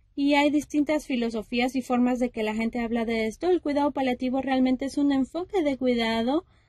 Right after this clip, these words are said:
así como el de hospicio, y la diferencia clave, y verlo de una forma sencilla, es que el cuidado paliativo es un sistema organizado de cuidados que se enfoca en el confort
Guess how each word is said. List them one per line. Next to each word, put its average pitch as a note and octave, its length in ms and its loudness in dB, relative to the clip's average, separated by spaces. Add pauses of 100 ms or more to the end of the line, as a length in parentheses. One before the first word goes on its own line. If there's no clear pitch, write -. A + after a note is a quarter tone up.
(160)
así F4 240 0
como G#4 220 2
el F4+ 80 6
de E4 100 2
hospicio, D#4 600 0
y A#3+ 140 0
la B3+ 140 4
diferencia D#4 1080 2 (580)
clave, E4 640 2
y D#4+ 80 6
verlo B3+ 280 2
de B3+ 80 2
una B3+ 140 2
forma B3+ 240 0
sencilla, C#4+ 680 0
es C4 220 -2
que D#4+ 100 -4
el D4 120 -2
cuidado C4 480 0
paliativo C4+ 880 0 (160)
es C4+ 180 -4
un D#4+ 100 6
sistema C#4 500 0
organizado A3+ 760 -2
de C4 140 -2
cuidados A#3 600 -2
que A#3 140 -4
se A3 100 -4
enfoca C4 420 -4
en C4+ 80 2
el A3+ 160 -2
confort B3 540 -4